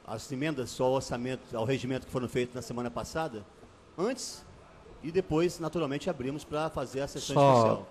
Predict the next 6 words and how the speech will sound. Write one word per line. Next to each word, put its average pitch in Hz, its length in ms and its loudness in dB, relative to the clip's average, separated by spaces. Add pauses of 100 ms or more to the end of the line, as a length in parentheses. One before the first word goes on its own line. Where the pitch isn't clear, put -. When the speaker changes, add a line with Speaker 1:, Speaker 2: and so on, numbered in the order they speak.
(160)
Speaker 2:
explicar - 460 4
pro 110 140 0
vereador, 117 500 10 (760)
as 120 200 6
emendas, 131 400 6
elas, 143 440 6